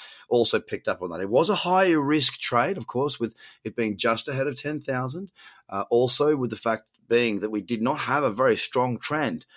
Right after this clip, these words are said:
at that moment in time, uh, across the mids and higher time frames, it was required to take lower risk in my position. I did that,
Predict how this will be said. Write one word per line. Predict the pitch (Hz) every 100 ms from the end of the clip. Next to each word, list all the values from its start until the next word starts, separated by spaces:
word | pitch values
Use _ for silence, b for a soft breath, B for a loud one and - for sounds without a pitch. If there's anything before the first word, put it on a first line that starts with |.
| b -
at | 98 -
that | 98 85
moment | 95 98 95
in | 92
time, | - 98 95 101
uh, | 92 87
across | 92 107 -
the | 95
mids | 104 101 - B B -
and | 92
higher | - 117 131 110
time | - 98 90
frames, | - 104 104
it | 131
was | 160 208 147 B B _
required | 123 - 147 147 120
to |
take | - 131 110
lower | 113 123 117 110
risk | 156 151 - b b
in | 98 95
my | 101 95
position. | - 87 90 - 64 - B B -
I | 165
did | 180 165
that, | 131 214